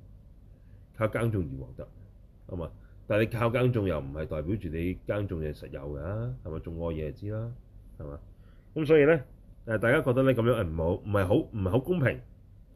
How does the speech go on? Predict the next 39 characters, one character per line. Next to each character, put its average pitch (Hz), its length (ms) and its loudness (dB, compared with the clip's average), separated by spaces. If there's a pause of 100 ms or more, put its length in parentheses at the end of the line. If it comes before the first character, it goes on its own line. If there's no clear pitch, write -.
(680)
啊， 95 100 -2
亦 104 100 2
都 156 140 4
唔 113 60 2
係 80 120 0
好 113 140 4
保 107 180 0
障。 87 300 2 (960)
噉 170 260 0
長 104 220 0 (100)
遠 123 140 4
對 123 360 6 (240)
整 123 160 -2
個 147 120 6
社 110 200 2
會， 107 360 2 (760)
誒， 85 220 -4
都 139 360 2
唔 85 340 -4
好 92 60 2
嘅， 98 280 2 (120)
啊， 78 120 -12 (100)
唔， 80 40 -10
唔， 82 460 -8 (140)
唔 117 80 0
安 131 120 2
定 85 160 -4
嘅。 76 160 -6 (500)
噉 196 140 -2
於 262 160 10
是 151 200 2
就 120 120 6
推 233 400 0
舉 123 140 6
一 190 180 4
個 117 80 2
人 92 220 -2
出 147 120 -6
嚟， 78 140 -4